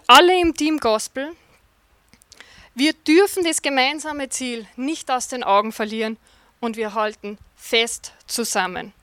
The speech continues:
Und da möchte ich dich vielleicht auch zum Nachdenken anreden, regen. Wenn unser gemeinsames Ziel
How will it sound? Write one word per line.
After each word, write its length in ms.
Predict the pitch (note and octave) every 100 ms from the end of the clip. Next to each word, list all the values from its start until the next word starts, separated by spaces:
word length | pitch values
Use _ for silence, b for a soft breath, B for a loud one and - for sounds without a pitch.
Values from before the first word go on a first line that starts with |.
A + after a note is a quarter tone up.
| b b b b b -
Und 160 | C4
da 100 | C#4
möchte 320 | E4+ E4 -
ich 140 | D#4+ - b b b -
dich 160 | - -
vielleicht 340 | D4 C4+ -
auch 100 | C4+
zum 160 | - C4+
Nachdenken 580 | C4 C#4 - A#3+ A#3
anreden, 580 | G#3 G3+ G3+ F#3 F3+ F#3+ - -
regen. 600 | A3 A3+ A3+ G#3 G3+ B3+ - B B -
Wenn 140 | B3
unser 220 | C4+ D4
gemeinsames 840 | C4+ B3 B3+ C4+ E4+ F4 E4 E4
Ziel 400 | - C#4 C4+ A3+